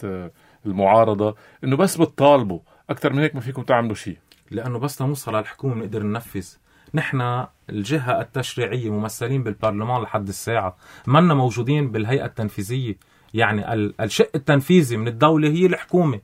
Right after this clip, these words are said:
Speaker 1: مم.
Speaker 2: هي اللي قادرة تفعل. إيه، بس تنوصل على الحكومة بنفعل. وقتها كنا حاضرين فعلنا.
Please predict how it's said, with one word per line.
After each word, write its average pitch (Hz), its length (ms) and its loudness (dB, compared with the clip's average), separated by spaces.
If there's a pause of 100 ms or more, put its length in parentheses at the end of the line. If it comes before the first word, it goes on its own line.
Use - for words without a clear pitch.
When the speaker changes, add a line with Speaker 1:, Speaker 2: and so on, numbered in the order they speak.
(120)
Speaker 1:
مم. 123 100 0
Speaker 2:
هي 214 200 6
اللي 202 180 6
قادرة 185 220 4
تفعل. 127 460 2 (100)
إيه، 226 300 6 (280)
بس 240 180 4
تنوصل 240 380 4
على 190 120 4
الحكومة 240 380 0
بنفعل. 202 480 2 (320)
وقتها 226 260 4
كنا 240 280 4
حاضرين 214 420 4
فعلنا. 214 520 4